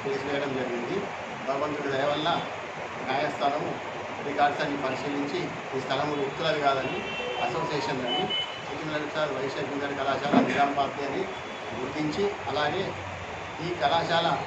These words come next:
మాణిక్వాన్ పాఠశాల ద్వారానే స్థాపించబడింది అనేది ప్రైమ్ ఫేషియా ఉందని ఇప్పుడు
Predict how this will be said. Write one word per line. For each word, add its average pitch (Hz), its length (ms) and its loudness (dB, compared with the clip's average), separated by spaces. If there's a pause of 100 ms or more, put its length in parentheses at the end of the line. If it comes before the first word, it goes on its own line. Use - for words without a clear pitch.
(120)
మాణిక్వాన్ 160 480 2 (960)
పాఠశాల 165 380 2 (100)
ద్వారానే 151 380 2
స్థాపించబడింది 143 720 2
అనేది 151 240 -2 (520)
ప్రైమ్ 147 280 0
ఫేషియా 151 280 0 (100)
ఉందని 156 260 0 (460)
ఇప్పుడు 175 180 -2